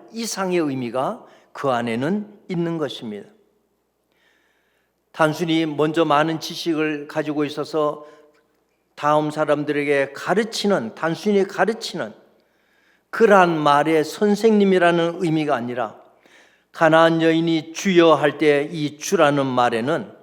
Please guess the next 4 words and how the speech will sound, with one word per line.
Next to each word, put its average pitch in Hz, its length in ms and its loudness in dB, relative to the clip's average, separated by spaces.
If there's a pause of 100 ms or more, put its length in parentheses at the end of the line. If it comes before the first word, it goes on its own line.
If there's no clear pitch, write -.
(640)
예수님이 185 960 2 (180)
일찍부터 180 880 0
예언된 151 760 2
메시아, 131 540 -2